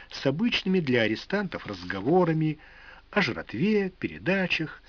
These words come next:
свиданиях, бабах. Никто не строил планов вооружённого восстания,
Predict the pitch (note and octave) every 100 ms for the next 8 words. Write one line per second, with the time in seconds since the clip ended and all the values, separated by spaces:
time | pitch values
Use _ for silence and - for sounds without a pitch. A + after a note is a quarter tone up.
0 | - - - - E2 - F#3+ F#3+ F3 D3+
1 | C#3+ - - - - D3+ F3+ D#3 C#3+ -
2 | - - - - - - - D#3+ G3+ -
3 | G3 G3 F#3+ F3+ - - E3+ F3 F3 E3+
4 | C3 D#3 E3 D#3 D3+ - - C3 C3 B2+
5 | B2+ B2 E3 D3 G2 F2 D#2 F2+ - -
6 | E3 F3 E3 D#3+ D3+ C#3+